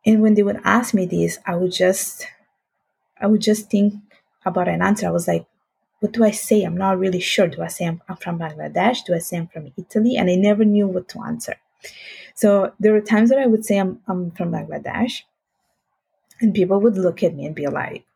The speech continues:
"But hold on a second, why do you have, like, an Italian accent?" Well, pr-, probably I don't have it now, but back in the days, uh,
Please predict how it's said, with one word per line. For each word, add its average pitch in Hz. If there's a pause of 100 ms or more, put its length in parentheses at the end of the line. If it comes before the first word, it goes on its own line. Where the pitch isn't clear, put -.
(160)
"But 170
hold 208
on 262
a 240
second, -
why 175
do 208
you 214
have, 190
like, 165
an 165
Italian 165
accent?" - (260)
Well, 185
pr-, 175
probably 254
I 226
don't 208
have 175
it 208
now, 208
but 170
back 160
in 180
the 175
days, 170
uh, 156